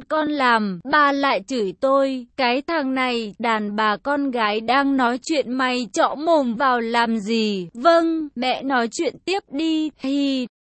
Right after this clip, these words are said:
Tôi thấy mẹ với Nhi nói chuyện khá hợp nhau nên mẹ rất ưng Nhi, thỉnh thoảng còn đùa là muốn có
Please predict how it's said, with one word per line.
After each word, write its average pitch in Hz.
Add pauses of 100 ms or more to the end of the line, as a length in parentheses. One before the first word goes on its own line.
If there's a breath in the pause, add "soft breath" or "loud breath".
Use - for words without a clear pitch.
Tôi 330
thấy 262
mẹ 294
với 226
Nhi 320
nói 277
chuyện -
khá 269
hợp 294
nhau 311
nên 311
mẹ 320
rất 294
ưng 311
Nhi, 320
thỉnh 202
thoảng 208
còn 254
đùa 247
là 226
muốn 226
có 269